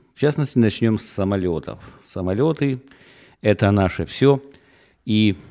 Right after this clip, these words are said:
не знаю, обратили вы когда-нибудь внимание, что вы заказываете в самолете. Я лично, в частности, пью томатный сок, как правило, только в самолетах.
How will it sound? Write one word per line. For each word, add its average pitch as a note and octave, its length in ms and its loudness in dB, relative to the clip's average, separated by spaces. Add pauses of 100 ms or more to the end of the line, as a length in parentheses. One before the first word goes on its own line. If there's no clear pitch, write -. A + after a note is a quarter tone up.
(720)
не A2 100 4
знаю, B2 220 6
обратили A2+ 340 4
вы A2+ 160 4
когда-нибудь G#2+ 480 2
внимание, G2+ 720 2 (1300)
что - 260 2
вы C3+ 80 6
заказываете F#2 680 2
в - 40 -16
самолете. F2 560 -2 (220)
Я A2 240 2
лично, B2+ 460 0
в - 80 -12
частности, A2+ 680 -2 (560)
пью C3+ 240 4
томатный A2+ 480 2
сок, - 380 0 (680)
как - 240 0
правило, C#3 460 4
только C3+ 280 2
в A2+ 60 -4
самолетах. G2+ 800 -2